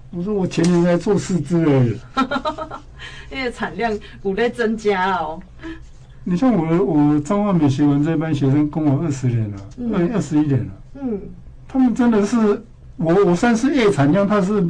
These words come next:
Speaker 1: 他们是年产量，
Speaker 2: 嗯。
Speaker 1: 他们更糟糕。
Speaker 2: <laughs>
Speaker 1: 因为他们哈，一开始哈，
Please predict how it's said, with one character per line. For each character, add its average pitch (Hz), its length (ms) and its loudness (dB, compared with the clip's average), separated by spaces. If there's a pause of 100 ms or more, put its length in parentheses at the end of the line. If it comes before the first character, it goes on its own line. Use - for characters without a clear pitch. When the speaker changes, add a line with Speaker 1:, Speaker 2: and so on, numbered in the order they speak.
Speaker 1:
他 208 100 2
们 190 160 4
是 202 140 2
年 147 240 4
产 147 220 2
量， 151 200 4 (380)
Speaker 2:
嗯。 220 80 -6
Speaker 1:
他 240 80 4
们 196 120 2
更 202 140 4
糟 175 200 4
糕。 143 300 2 (540)
Speaker 2:
<laughs> 302 800 -6
Speaker 1:
因 208 100 0
为 214 100 4
他 214 140 0
们 196 160 4
哈， 143 360 4 (640)
一 254 80 0
开 220 240 2
始 - 260 -2
哈， 98 240 -4